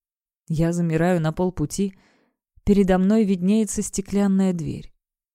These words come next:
Возможно, если я побегу, то смогу добраться до нее раньше, чем меня схватят. Однако я в задней части дома. Даже если дверь не заперта, я всего лишь окажусь во внутреннем дворе.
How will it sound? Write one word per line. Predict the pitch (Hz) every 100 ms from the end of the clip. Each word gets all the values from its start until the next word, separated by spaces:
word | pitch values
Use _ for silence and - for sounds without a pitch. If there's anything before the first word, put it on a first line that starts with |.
| _
Возможно, | 156 160 170 190 180
если | 175 190 180
я | 185
побегу, | 185 170 170 196
то | 196
смогу | 165 170 170 196
добраться | 185 170 196 196
до | 175
нее | 175 180 180
раньше, | 226 233 180
чем | - 156
меня | 151 151 147
схватят. | - 170 147 131 - - - _ _ _ _ _
Однако | 175 151 170 214 208
я | 190 202
в | 180
задней | 170 214 220 208
части | 190 214 208 - 220
дома. | 190 175 143 156 _ _ - -
Даже | 170 196 196
если | 190 190 185
дверь | 170 214
не | 185 170
заперта, | 170 165 160 - 208
я | 185 151 156
всего | - 175 202
лишь | 196 -
окажусь | 185 185 175 180 220 190
во | 175
внутреннем | 175 208 208 214 202 202
дворе. | 190 190 196 214